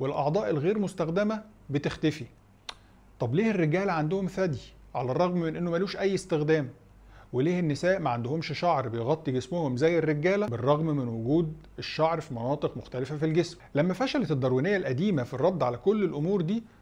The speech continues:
طلعت مدرسة جديدة اسمها الداروينية الحديثة، واللي قالت: "لا، لا يا جماعة، الموضوع مش كده خالص، تطور إيه وتكيف إيه وكلام فاضي إيه؟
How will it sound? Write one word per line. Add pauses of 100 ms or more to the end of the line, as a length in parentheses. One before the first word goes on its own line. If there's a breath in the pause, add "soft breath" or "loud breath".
(140)
طلعت
مدرسة
جديدة
اسمها
الداروينية
الحديثة، (460 loud breath)
واللي
قالت: (340 loud breath)
"لا،
لا
يا
جماعة،
الموضوع
مش
كده
خالص، (180)
تطور
إيه
وتكيف
إيه
وكلام
فاضي
إيه؟